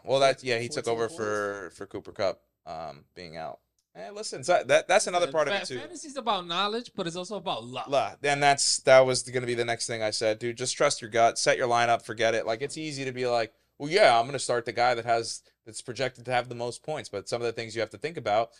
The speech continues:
Speaker 1: is when you have a guy like Cooper Kupp, who is a big part of that Rams offense, if he's not playing, obviously there's gonna be some kinda next man up mentality. But sometimes that works, sometimes that doesn't work.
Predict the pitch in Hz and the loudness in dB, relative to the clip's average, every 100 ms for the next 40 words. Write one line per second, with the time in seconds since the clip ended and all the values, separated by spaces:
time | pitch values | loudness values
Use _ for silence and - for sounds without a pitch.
0 | _ - 107 110 113 107 110 104 107 107 | _ -8 -6 -6 -8 -6 -6 -2 -2 0
1 | 107 - 113 104 127 117 - _ 110 107 | 0 -4 -10 -6 0 0 0 _ -12 -10
2 | 104 101 - 101 98 73 98 98 - _ | -10 -10 -6 -6 -8 -6 -6 -6 -10 _
3 | _ _ 98 101 - 107 110 107 113 92 | _ _ -16 -14 -2 0 0 0 0 0
4 | 113 117 120 147 - 110 110 - _ _ | -4 -4 -2 -2 -2 -6 -6 -14 _ _
5 | - - 123 120 123 113 139 156 131 123 | -18 -12 -8 -4 -4 -2 -2 -2 -4 -8
6 | - _ _ - 98 113 110 107 104 113 | -16 _ _ -6 -4 -2 -4 -4 -4 -6
7 | 107 110 101 110 110 110 104 98 104 - | -6 -6 -6 -6 -4 -4 -4 -4 -8 -6
8 | 104 104 104 101 107 123 117 107 113 _ | -2 -2 -2 -4 0 0 0 -4 -10 _
9 | _ _ 110 151 151 170 165 175 185 - | _ _ -4 -2 2 4 4 0 0 -2
10 | 165 180 165 170 170 170 120 101 | -2 -2 0 0 0 -2 -4 -6